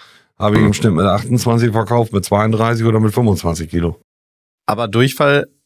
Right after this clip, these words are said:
Speaker 2: im Stall ist ja auch Arbeitsaufwand. Ich muss mehr kontrollieren, ich muss mehr gucken. Ähm, von daher ist es ja auch dann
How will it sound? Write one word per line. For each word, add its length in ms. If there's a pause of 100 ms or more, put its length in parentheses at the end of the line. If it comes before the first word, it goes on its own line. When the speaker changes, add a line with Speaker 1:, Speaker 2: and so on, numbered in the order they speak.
(220)
Speaker 2:
im 140
Stall 540 (400)
ist 160
ja 100
auch 160
Arbeitsaufwand. 840 (380)
Ich 140
muss 180
mehr 140
kontrollieren, 600
ich 140
muss 160
mehr 120
gucken. 500 (840)
Ähm, 320
von 180
daher 300
ist 140
es 180
ja 100
auch 200
dann 280